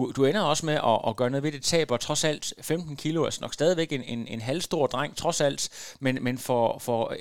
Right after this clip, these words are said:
kommer ind i en sundere livsstil, begynder også så småt at løbe, spille noget fodbold og så videre. Det er her, hvor du sådan første gang sådan rigtig bliver bevidst om sådan overall sundhed, ud over bare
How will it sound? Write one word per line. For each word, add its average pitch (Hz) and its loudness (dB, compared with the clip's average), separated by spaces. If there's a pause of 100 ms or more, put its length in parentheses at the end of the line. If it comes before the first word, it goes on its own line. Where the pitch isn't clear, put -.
kommer 123 -2 (100)
ind 202 -4 (120)
i 127 -4
en 127 -6
sundere 160 0
livsstil, 143 -4 (100)
begynder 156 4
også 151 2 (680)
så 131 0
småt 156 2
at 170 4
løbe, 180 4
spille 165 -2
noget 151 -2
fodbold 170 4
og 120 -4
så - -8
videre. 160 4 (280)
Det 127 -2
er 135 -8
her, 151 2
hvor 120 2
du 120 0
sådan 147 -6 (100)
første 170 2
gang 139 6 (120)
sådan 135 -4
rigtig 151 0
bliver 131 2
bevidst 139 -2
om 120 -4
sådan 117 -4 (180)
overall 143 6 (360)
sundhed, 151 2 (260)
ud 160 4 (100)
over 107 6
bare 120 8